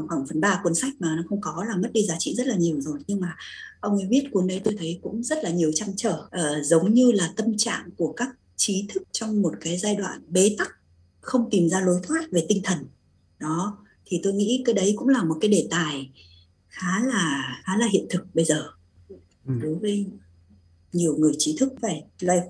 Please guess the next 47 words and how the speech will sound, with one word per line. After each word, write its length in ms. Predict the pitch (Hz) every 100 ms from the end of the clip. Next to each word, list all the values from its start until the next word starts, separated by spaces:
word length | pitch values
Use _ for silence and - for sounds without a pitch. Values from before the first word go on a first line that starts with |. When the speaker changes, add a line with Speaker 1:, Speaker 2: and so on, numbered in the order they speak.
| -
Speaker 1:
hoay 240 | 196 175 -
tìm 180 | 156 135
kiếm 240 | 165 165 196
lối 180 | 185
đi. 340 | 208 208 180 - - _
Đó, 400 | 147 175 208 - -
thì, 200 | 160 - - _ _
thì 120 | - 175
đấy 160 | 175 220
là 100 | 247
một 140 | 175
cuốn 240 | 185 175 240
mà 140 | 226 -
tôi, 360 | 202 202 202 -
tôi, 100 | 196 202 -
tôi 100 | 202
rất 140 | 302
thích. 120 | 415 415 - _ _ _ 190
Đó, 200 | 185 -
nếu 140 | 202 202
mà 220 | 254 208
các 100 | 208
bạn 220 | 226 - 165
cũng 140 | - 208
quan 140 | 240 -
tâm 220 | 247 226
thì 120 | 170 -
có 120 | 180
thể 200 | 247 180 -
tìm 140 | 180
hiểu. 220 | 175 175 -
Speaker 2:
Cảm 200 | 127 127
ơn 100 | 139
chị 260 | 143 139
Vân 300 | 123 135 131
đã 260 | 131 131 143
giới 80 | 131
thiệu 220 | 135 165 - _ _ _ _
và 420 | 120 117 113 113
hy 120 | 110
vọng 180 | 139 143
là 60 | 120
các 120 | 151
bạn 360 | 156 131 113 120
có 120 | 120
thể 140 | 139 123
tìm 300 | 120 110 107